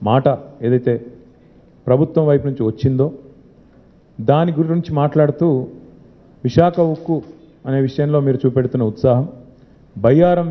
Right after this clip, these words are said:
విషయంలో ఎందుకు లేదు అని చెప్పి ఇవాళ ఇక్కడ రాష్ట్ర భారతీయ జనతా పార్టీ అధ్యక్షుడు మాట్లాడినట్టుగా పత్రికల్లో నేను చూశాను.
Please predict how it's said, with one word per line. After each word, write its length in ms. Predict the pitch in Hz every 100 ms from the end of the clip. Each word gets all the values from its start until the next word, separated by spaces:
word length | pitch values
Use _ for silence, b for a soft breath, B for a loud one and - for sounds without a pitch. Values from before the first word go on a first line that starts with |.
| 151
విషయంలో 320 | 147 143 147
ఎందుకు 280 | 139 127 123 110
లేదు 220 | 104 117 - - - _ - -
అని 100 | 117 127
చెప్పి 240 | - 160 113 - - - - - - 127
ఇవాళ 200 | 143 143
ఇక్కడ 140 | 139 131 135
రాష్ట్ర 260 | 147 - 139
భారతీయ 340 | 131 143 147 139 131
జనతా 220 | 131 127
పార్టీ 300 | 127 120 120
అధ్యక్షుడు 420 | 110 123 - 120
మాట్లాడినట్టుగా 800 | 113 110 120 113 110 117 135 117 - - - - - -
పత్రికల్లో 380 | 120 120 127 123
నేను 160 | 95 90
చూశాను. 240 | - -